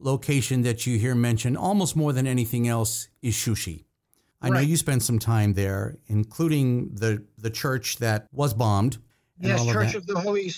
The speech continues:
Speaker 2: Church of the Holy Savior, uh,
Speaker 1: Correct.
Speaker 2: Gazan, Gazan Chetzots.
Speaker 1: I was going to try to say it in Armenian, and I, every time I've tried, I just, it just <laughs> never came out right. So I wasn't even
Speaker 2: Well, you
Speaker 1: gonna
Speaker 2: heard, you heard me stumble. <laughs>
Speaker 1: Tell me about what it was like to be there.
Speaker 2: We went there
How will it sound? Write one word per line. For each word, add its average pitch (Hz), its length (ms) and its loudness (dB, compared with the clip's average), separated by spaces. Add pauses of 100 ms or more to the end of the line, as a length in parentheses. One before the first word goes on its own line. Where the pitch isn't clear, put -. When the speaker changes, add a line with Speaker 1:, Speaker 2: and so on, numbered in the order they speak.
Speaker 2:
Church 240 300 -4
of 208 100 -4
the 196 100 0
Holy 208 240 0
Savior, 175 460 -2
uh, 147 100 -10
Speaker 1:
Correct. 151 440 -2
Speaker 2:
Gazan, 170 640 -6
Gazan 185 420 -2
Chetzots. - 680 -8
Speaker 1:
I 123 100 0
was 127 120 2
going 151 160 0
to 143 60 0
try 156 280 0
to 135 120 2
say 139 300 2
it 117 100 0
in 113 100 0
Armenian, 120 480 4
and 104 140 4
I, 101 140 2 (100)
every 123 200 -4
time 127 280 0
I've 110 120 0
tried, 110 300 -2
I 98 80 0
just, 107 280 -4
it 113 60 -12
just 117 200 -2
<laughs> 117 80 2
never 160 120 2
came 139 320 0
out 123 220 0
right. 98 260 -6
So 92 140 -10
I 95 60 -8
wasn't 110 280 -2
even 107 120 0
Speaker 2:
Well, 104 100 0
you 104 60 0
Speaker 1:
gonna - 120 0
Speaker 2:
heard, 220 160 0 (240)
you 214 120 -2
heard 220 260 0
me 240 140 0
stumble. 196 520 -4 (440)
<laughs> - 920 -12
Speaker 1:
Tell 240 180 0
me 254 120 4
about 175 260 2
what 151 120 2
it 151 80 0
was 127 160 -2
like 131 180 0
to 117 80 -2
be 107 160 2
there. 90 320 0 (680)
Speaker 2:
We 202 140 -2
went 277 320 -4
there 220 480 -2